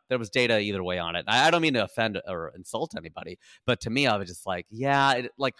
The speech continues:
I don't know what, whatever you wanna say about him. I think Americans generally, like, not, not the far left or far right, but I think most people are rule followers.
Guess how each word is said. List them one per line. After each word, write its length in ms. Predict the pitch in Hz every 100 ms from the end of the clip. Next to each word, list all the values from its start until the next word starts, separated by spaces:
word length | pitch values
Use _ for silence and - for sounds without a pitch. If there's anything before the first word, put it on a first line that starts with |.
| _ _ _ _ _ _ _ - 165
I 60 |
don't 80 | 175
know 100 | 156
what, 240 | 113 139 143
whatever 320 | 131 147 143
you 120 | 143
wanna 240 | 127 117
say 220 | 104 127 123
about 220 | 101 90
him. 80 | 90
I 60 |
think 120 | 101 110
Americans 440 | 101 110 104 90
generally, 500 | 95 92 107 113 117
like, 240 | 104 92 _ _ _ -
not, 320 | 131 151 160
not 220 | 143 147 156
the 80 |
far 300 | 139 - 131
left 240 | 123 123 -
or 40 |
far 220 | - 107
right, 180 | 104 120
but 140 | 120 110
I 20 |
think 160 | 147
most 260 | 120 107 -
people 200 | 151 -
are 200 | 127 165
rule 240 | 113 156 190
followers. 640 | - 90 80 78 - -